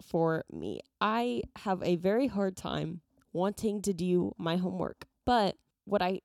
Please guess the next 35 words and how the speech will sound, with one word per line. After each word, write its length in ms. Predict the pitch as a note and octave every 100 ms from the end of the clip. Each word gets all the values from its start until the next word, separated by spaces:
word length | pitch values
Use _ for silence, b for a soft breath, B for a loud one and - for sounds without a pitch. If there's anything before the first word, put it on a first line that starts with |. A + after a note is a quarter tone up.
| _
tell 260 | - C4+ D4+
myself 580 | G#3+ E3 - D#3 C#3 - - _
while 200 | E3+ D#3
I'm 140 | D3+
doing 360 | E3 F3+ G#3+ F#3+
my 140 | D#3
homework 500 | E3 E3 C#3+ C#3 D3 - - _ _ _ _ -
is 340 | D#3+ D#3 - b b _ -
set 380 | - A#3+ C#4+ -
some 200 | D4 C#4
time 600 | - G#3 F3 D#3+ D#3+ E3 _ _ _ -
apart 580 | G3 - F3 F3 F3 -
from 680 | - - F#3 E3+ E3 E3 E3 - _ _ _ -
what 200 | E3+ E3+
you 140 | E3+
need 240 | D#3+ D3 D3+
to, 120 | D#3 - _ -
like, 280 | E3 D3
what 220 | E3 E3 -
you 120 | D3
want 280 | C#3 C#3+ -
to 100 | -
do. 260 | B1+ - - _ _ _
So 200 | - A3
tell 260 | - A#3+ C4
yourself 480 | D#4 C#4+ G3+ F3+ -
that 80 |
you're 140 | G3 G3
gonna 140 | B3+
work 240 | A#3+ A#3 A#3+
on 100 | G#3+
homework 460 | F#3+ D#3+ D3+ -
for 200 | - F3+
two 340 | E3 - B3 G3+
hours 520 | D#3+ D3+ D3 D#3